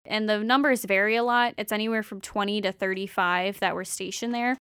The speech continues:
Ten defendants total were tried who were sentenced to life imprisonment,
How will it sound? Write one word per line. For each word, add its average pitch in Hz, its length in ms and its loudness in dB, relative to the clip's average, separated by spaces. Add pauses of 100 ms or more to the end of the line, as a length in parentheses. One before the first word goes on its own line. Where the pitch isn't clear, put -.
Ten 277 300 2
defendants 226 560 0
total 214 400 -2
were 208 160 -2
tried 202 640 0 (180)
who 226 100 -2
were 208 160 0
sentenced 196 580 -6
to 196 240 -4
life 185 300 -4
imprisonment, 214 720 -4